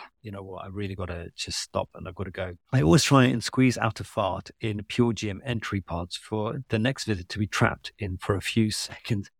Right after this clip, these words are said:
Surely that's a hate crime. That's gotta be a hate crime. I'm sorry. What? Have you been in those pods? For those that don't know, Pure Gym, you walk in, and the door closes behind you, and I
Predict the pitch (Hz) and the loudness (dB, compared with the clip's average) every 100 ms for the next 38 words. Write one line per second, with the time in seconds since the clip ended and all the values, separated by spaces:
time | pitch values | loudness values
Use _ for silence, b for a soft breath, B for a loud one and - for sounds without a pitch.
0 | _ _ - - 226 208 175 - 135 151 | _ _ -6 8 10 12 10 8 6 6
1 | - 123 95 85 _ _ _ _ - 139 | 6 2 2 0 _ _ _ _ 2 4
2 | - 127 110 117 - 95 87 _ _ - | 6 6 6 2 -2 -6 -6 _ _ 2
3 | 123 - 123 104 90 - _ _ 123 147 | 4 8 8 8 2 -10 _ _ 6 6
4 | - _ _ _ _ _ - 139 143 185 | 6 _ _ _ _ _ 2 6 10 10
5 | 131 110 - 107 90 - 147 180 143 139 | 10 8 4 -6 -4 4 8 8 6 2
6 | 123 107 101 - 127 110 107 101 101 _ | 2 2 -2 4 4 4 2 2 -2 _
7 | _ _ 110 113 156 - 113 101 95 _ | _ _ 0 4 4 6 2 0 -6 _
8 | _ _ 117 117 107 143 143 135 113 117 | _ _ -2 0 4 4 4 2 2 2
9 | 107 117 101 90 98 113 _ _ _ _ | 0 -2 -2 -4 -8 -10 _ _ _ _
10 | - 104 101 - | -2 0 0 -6